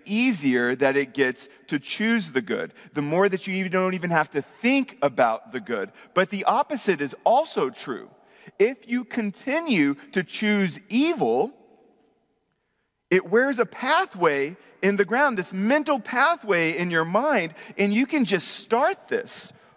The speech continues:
over and over again. Now, the way that, uh, habits work in modern kind of psychology and neuroscience, we've come to realize, have you ever heard someone say,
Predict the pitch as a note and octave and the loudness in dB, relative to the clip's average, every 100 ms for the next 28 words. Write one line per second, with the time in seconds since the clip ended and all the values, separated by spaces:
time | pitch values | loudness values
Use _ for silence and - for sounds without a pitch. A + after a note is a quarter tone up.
0 | - G#3 A#3 G#3+ G#3 F#3+ A3 D#4 C4 D3+ | -2 2 2 0 -2 0 0 0 0 -2
1 | B2+ E2 - E2 _ _ _ _ _ _ | -2 -8 -12 -20 _ _ _ _ _ _
2 | _ _ _ _ - G#3 G#3+ G#3+ G#3+ C4 | _ _ _ _ 0 2 2 0 0 0
3 | D#4 A3+ G3 E3 - - - - D3 C3+ | 0 2 2 0 -6 -20 -4 0 2 0
4 | E3 G3 G#3+ G3 - D3+ G3+ G#3 F3 C#3 | -2 2 2 0 -4 -2 2 2 2 -2
5 | D#3+ D#3 D3+ E3 F3+ F3 E3 D#3 D#3 - | -2 0 2 2 2 0 -2 -4 -4 0
6 | D3 D3+ C#3+ C3+ - C3+ - C#3+ D3+ C#3+ | 0 2 2 0 0 -4 0 2 2 0
7 | D3 C#3+ A#2+ B2+ C#3+ D3 D#3 D#3+ E3 - | -2 -2 0 0 0 2 0 0 -2 -12
8 | - D#3+ - A3 A3+ F3+ F3+ D#3 F#3 G3 | -8 -6 -2 -2 0 2 2 2 -2 -4
9 | A#3+ A#3+ A3 G3+ F3+ E3 D#3+ D3 | -2 -2 -2 -4 -6 -4 0 2